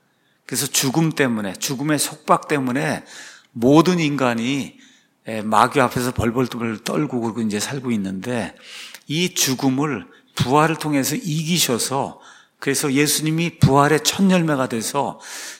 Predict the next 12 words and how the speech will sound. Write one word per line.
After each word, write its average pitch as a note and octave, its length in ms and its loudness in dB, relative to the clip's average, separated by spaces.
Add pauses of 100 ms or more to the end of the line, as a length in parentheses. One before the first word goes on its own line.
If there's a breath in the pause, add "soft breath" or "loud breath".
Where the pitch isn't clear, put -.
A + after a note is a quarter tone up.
저와 D3 340 8
여러분이 D3 640 2 (460 soft breath)
부활의 D3+ 440 6
수확이 D3+ 560 4
이루어질 C3+ 340 -2
때 C#3 120 -2
다 C3+ 120 0
참여할 D3+ 480 -2
그와 A#2+ 200 -4
같은 A2 240 -4
사람들이다. G#2 640 -6
이걸, C#3 260 0